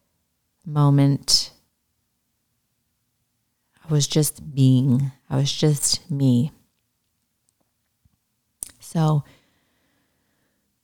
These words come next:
just a reminder that you can stop at any point in your day. You have the ability and the control to slow down, take a breath, look around, appreciate something.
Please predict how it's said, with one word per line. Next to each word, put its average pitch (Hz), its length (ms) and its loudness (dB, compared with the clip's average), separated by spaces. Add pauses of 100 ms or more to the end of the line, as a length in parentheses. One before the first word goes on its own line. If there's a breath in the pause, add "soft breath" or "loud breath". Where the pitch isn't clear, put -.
(380)
just - 240 -2
a 214 40 4
reminder 175 720 2
that 220 200 -4
you 160 120 2
can 190 220 2
stop 156 500 0
at 147 200 0
any 160 240 2
point 165 340 -2
in 151 160 0
your 139 140 2
day. 135 800 -2
You 160 140 -4
have 156 600 -4
the - 140 -2
ability 139 500 0
and 143 160 2
the 151 80 -2
control 151 1040 -2 (140)
to 127 680 0
slow 147 600 -2
down, 135 640 2 (440)
take - 360 -6
a 160 80 0
breath, 127 720 -4 (160)
look 147 380 -4
around, 131 800 2
appreciate 139 1080 -2
something. 131 840 -2